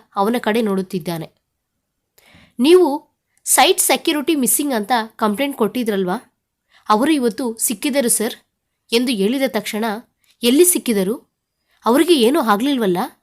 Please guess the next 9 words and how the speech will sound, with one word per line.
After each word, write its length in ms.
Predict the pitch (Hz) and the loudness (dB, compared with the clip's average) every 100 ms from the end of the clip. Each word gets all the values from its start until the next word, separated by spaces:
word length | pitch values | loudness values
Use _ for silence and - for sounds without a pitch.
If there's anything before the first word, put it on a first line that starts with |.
| _ _ _ _ _ _ _ - | _ _ _ _ _ _ _ -4
ಎಂದು 200 | 247 262 | -2 0
ಗಾಬರಿ 380 | 208 196 320 | -2 -2 0
ಪಡುತ್ತಾ 340 | 349 277 247 247 | 0 0 -2 -4
ಕೇಳಿದನು 680 | 226 214 202 202 233 208 220 | -4 -4 -4 -4 -6 -8 -4
ಗೌತಮ್. 380 | 180 175 180 175 _ _ _ _ _ _ _ _ _ _ _ - | -4 -4 -6 -10 _ _ _ _ _ _ _ _ _ _ _ 0
"ಎಲ್ಲರನ್ನೂ 600 | 240 294 349 277 277 247 | 2 4 4 2 -2 -4
ಹಾಸ್ಪಿಟಲಲ್ಲಿ 840 | - - 269 - 311 311 269 262 | -6 -2 0 0 -4 -4 -4 -6
ಜಾಯಿನ್ 360 | 226 190 208 240 | -4 -2 -2 -4
ಮಾಡಿದ್ದೀವಿ. 600 | 214 190 185 175 175 | -4 -4 -4 -6 -8